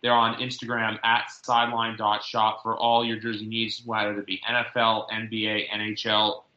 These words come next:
or even soccer. No matter what you like, go to sideline dot shop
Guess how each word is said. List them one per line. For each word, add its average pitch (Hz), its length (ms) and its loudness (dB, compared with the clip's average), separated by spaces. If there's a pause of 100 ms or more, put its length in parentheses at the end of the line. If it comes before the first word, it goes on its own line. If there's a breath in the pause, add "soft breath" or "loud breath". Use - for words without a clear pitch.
(100)
or 165 60 -2
even 170 160 0
soccer. 151 380 2
No 110 80 -4
matter 127 280 2
what 123 140 -2
you 117 160 -4
like, 110 320 -2
go 113 140 0
to 107 80 -6
sideline 113 520 0
dot 104 220 -4
shop - 400 0